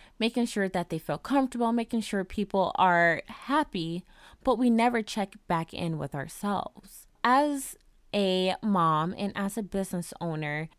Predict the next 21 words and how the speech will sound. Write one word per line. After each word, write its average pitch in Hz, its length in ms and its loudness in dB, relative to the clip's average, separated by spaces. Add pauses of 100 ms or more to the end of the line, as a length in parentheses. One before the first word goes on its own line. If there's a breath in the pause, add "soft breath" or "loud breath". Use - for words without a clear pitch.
(340)
I 226 140 8
have 254 360 4
a 156 240 0
very 180 360 0
hectic 165 680 -4
schedule, - 720 -4 (100)
so 156 600 2 (160)
I 175 140 2
have 170 360 0
to - 80 -8
be 160 180 -2
on 151 140 0
routine 147 460 -4
to - 100 -10
make 147 220 -6
sure 156 260 -4
that 139 240 -4
things 147 300 -6
are 135 80 -2
met. 226 640 -2 (260 soft breath)
But 262 440 6